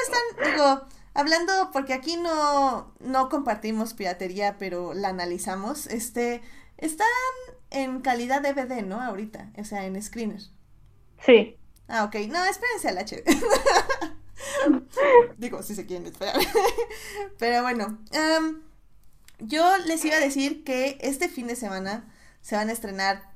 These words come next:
Speaker 1: dos películas muy importantes y que una de ellas he esperado con muchas ansias. Este veinticuatro de enero, la primera vez que se estrena Jojo Rabbit, eh,
Speaker 2: ¡Uh!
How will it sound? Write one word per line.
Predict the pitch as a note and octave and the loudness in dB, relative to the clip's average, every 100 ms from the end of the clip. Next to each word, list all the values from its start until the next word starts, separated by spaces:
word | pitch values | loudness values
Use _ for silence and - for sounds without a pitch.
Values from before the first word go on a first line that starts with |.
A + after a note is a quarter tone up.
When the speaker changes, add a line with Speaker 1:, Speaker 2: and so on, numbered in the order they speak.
| - | -16
Speaker 1:
dos | G3 A#3+ C4+ C#4 | -4 0 0 0
películas | B3+ A3+ A3+ A3 A3+ - | -6 -4 0 0 0 -8
muy | A#3+ B3 C4 C#4 | -4 -2 2 2
importantes | D4+ C4 F#3+ F3 F3+ G3+ G#3 A3 - | 0 -4 -6 -6 -8 -6 -6 -8 -10
y | A3 | -10
que | A3 G3 F3 - | -6 -6 -6 -10
una | - C4 B3 A#3 | -8 -4 0 0
de | A3 F3+ | 0 -2
ellas | G3 G3+ A3 | -4 -4 -4
he | G#3 | -6
esperado | G#3 - F#3+ G3 G3 - _ - | -8 -2 -2 -2 -6 -14 _ -6
con | A3 G3+ | -4 -2
muchas | G#3+ A#3 A#3+ B3 A3+ | -2 -2 -2 -4 -6
ansias. | F#3+ F3+ F#3+ F#3+ D#4 - - - - - - | -6 -8 -6 -6 -8 -16 -20 -20 -20 -20 -10
Este | - C#4 D4 | -2 0 0
veinticuatro | D4 D4+ C4+ - C4 C4+ | -2 -2 -6 0 0 2
de | C#4 | 0
enero, | B3+ A3+ A#3 B3 C4 B3+ | 0 -2 -2 0 -2 -2
la | A3+ | -4
primera | G#3+ G#3 A3+ | -4 -2 0
vez | A#3 | 0
que | - A3+ | -2 -10
se | |
estrena | - A3 A3 G#3+ G#3+ G#3+ - | -8 -4 0 0 0 -2 -12
Jojo | - - A#3 A3+ G#3 | -20 -4 -4 -2 -2
Rabbit, | F#3+ F#3+ E4 - - - - - - - _ - | -2 -2 -4 -10 -18 -20 -20 -20 -20 -20 _ -14
eh, | - G3+ G3+ G3+ | -6 -4 0 8
Speaker 2:
¡Uh! | A3+ G4+ B4+ C#5 F4 | 12 12 12 12 12